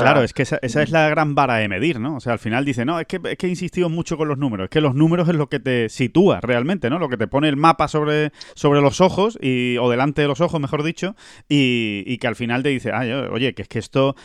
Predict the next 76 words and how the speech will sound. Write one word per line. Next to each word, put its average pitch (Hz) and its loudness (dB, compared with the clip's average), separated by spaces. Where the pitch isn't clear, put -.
que - 0
esto 165 0
no 160 4
es 143 2
nada 131 2
fácil", 104 -2
¿no? 156 -4
Es 120 -4
como, 151 0
es 139 -4
como 185 0
lo 185 6
de 170 2
que 156 4
Italia 165 2
se 170 -2
queda 165 2
fuera 160 4
del, 151 0
del 151 4
Mundial, 143 2
¿no? 160 -2
De 151 0
fútbol. 101 -2
Y, 117 -2
y 123 0
al 120 -2
final 127 0
decimos, 151 0
"Otro 226 0
año 226 -2
se - -4
ha 208 -4
clasificado 208 0
España 202 0
para 196 0
el 190 -4
Mundial". 185 -4
Mundial. 117 2
Otro 185 2
año 226 -4
se 208 -4
ha - -2
clasificado 202 -2
España 196 -2
para 190 -4
el 190 -4
Mundial. 175 -2
Y 139 -4
cuando 117 2
ves 160 4
que 147 -6
se 110 -8
cae 160 -2
Italia 185 -4
es 190 -6
cuando 151 -2
te 147 0
das 143 0
cuenta 123 -2
y 110 0
dices, 98 -6
"Oye, 131 -6
que 107 -8
igual 95 -4
esto - -4
no 156 -2
es 165 -8
tan 135 0
fácil, 151 -2
¿eh? 170 -8
Que 113 -4
lo 104 -2
damos 123 0
por 143 2
hecho, 196 -2